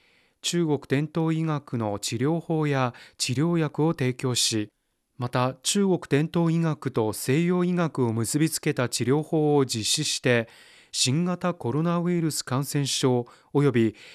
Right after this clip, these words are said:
一般的な疾病の予防と治療、リハビリテーションサービスを行い、現地の医療従事者を養成する計画です。中国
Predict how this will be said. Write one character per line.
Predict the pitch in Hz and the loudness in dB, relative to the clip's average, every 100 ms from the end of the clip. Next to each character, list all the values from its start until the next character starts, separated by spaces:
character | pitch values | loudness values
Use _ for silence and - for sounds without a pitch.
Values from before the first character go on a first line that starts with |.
| - | -10
一 | 123 113 - | -6 -6 -2
般 | 170 175 | -2 -2
的 | 180 - 165 | -4 -4 0
な | 160 | 0
疾 | - 120 - | -2 -4 -2
病 | 165 170 | 0 2
の | 160 156 | 2 0
予 | 117 107 | 0 0
防 | 135 151 | 2 0
と | 151 135 | -2 -4
治 | - | -2
療、 | 120 117 107 - _ _ _ - | 2 2 0 -6 _ _ _ -12
リ | 127 117 | -6 -4
ハ | 143 | 0
ビ | 175 180 | 0 0
リ | 180 | 0
テ | 180 180 | 0 0
ー | |
シ | 170 170 | 2 0
ョ | |
ン | 165 156 | 0 -2
サ | - 175 160 | 0 0 2
ー | |
ビ | 135 | 0
ス | - 123 | -2 -2
を | 107 98 98 | -2 -2 -2
行 | 127 | -2
い、 | 117 107 110 _ - - _ | 0 -2 -8 _ -20 -20 _
現 | 120 139 147 | 0 0 0
地 | - | -4
の | 117 107 110 - - | -4 -4 -6 -12 -6
医 | 117 | 0
療 | 120 165 | 4 4
従 | 160 160 | 4 2
事 | 165 - | 0 -4
者 | - 147 | -2 0
を | 127 113 | 0 0
養 | 120 151 | 0 0
成 | 170 160 | -2 -2
す | - 156 | -2 -2
る | 165 | -2
計 | - 113 | -2 -4
画 | 107 101 | -4 -10
で | - 95 | -10 -10
す。 | - - _ _ _ _ _ _ _ _ _ _ | -10 -12 _ _ _ _ _ _ _ _ _ _
中 | - 165 | -2 2
国 | 160 | 2